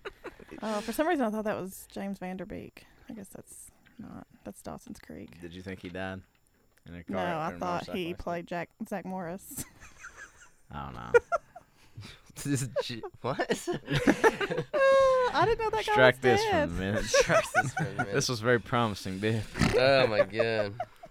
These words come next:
Speaker 3: Well, anyways, uh, back to your night last night.
Speaker 1: Oh. Why, wasn't yours good?
Speaker 2: It's
Speaker 3: No,
Speaker 2: the
Speaker 3: ours was good.
Speaker 2: Ours
Speaker 3: Ours
Speaker 2: was
Speaker 3: was
Speaker 2: great.
Speaker 3: great.
Speaker 2: We won't hear about the Bonnie Prince.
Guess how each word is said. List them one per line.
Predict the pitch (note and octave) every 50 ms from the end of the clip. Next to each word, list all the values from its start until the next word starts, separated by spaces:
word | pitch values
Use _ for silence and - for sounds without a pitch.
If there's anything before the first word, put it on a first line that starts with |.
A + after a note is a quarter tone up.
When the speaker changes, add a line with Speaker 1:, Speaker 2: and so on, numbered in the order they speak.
| -
Speaker 3:
Well, | - C3 C#3+ D3+ D#3+
anyways, | D#3+ D3 C3 A#2+ A2+ G#2+ G#2 G#2 G2+ - - - -
uh, | A2 A2+ A2 G#2+ G#2
back | G#2+ B2+ C#3+ E3 - -
to | - A2+
your | G#2+ B2 C3 B2+ A#2+ A#2
night | G#2 G2+ G2 F#2+ F#2 D#2 - - - A2 - - - -
last | - G2+ F#2 F#2 F#2 - -
night. | F2+ F2 D#2+ E2 E2+ E2 - - - - - - - - - - - - - - G#3+
Speaker 1:
Oh. | F#3+ F#3 F#3 F3+ F3+ F#3 - - - - - - -
Why, | A#3 A3+ A3+ G3+ F3+
wasn't | F3+ G3 A3+ G#3 - F#3
yours | G3 F#3+ G#3
good? | - A3+ A3 A3+ A#3+ B3+ C4+ - - - -
Speaker 2:
It's | - D4+
Speaker 3:
No, | D#4+ A3+
Speaker 2:
the | A#3
Speaker 3:
ours | E4+ E4+ -
was | D4 G3
good. | - A2+ G#2+ F#2+ G2 G2+ A2 - - - - - _
Speaker 2:
Ours | B2 A#2 A#2
Speaker 3:
Ours | A2
Speaker 2:
was | G2+ F#2
Speaker 3:
was | F#2 G#2+
Speaker 2:
great. | G#2+
Speaker 3:
great. | A2+ A#2 A2 G2 D2+ -
Speaker 2:
We | G2 G#2+
won't | G#2+ G#2+
hear | G#2+ G#2+
about | F#2 F#2 F#2 F2
the | - D#2+
Bonnie | D#2+ G2 G2+ G2 F#2 E2
Prince. | D2+ - E2 E2 D#2 - - - -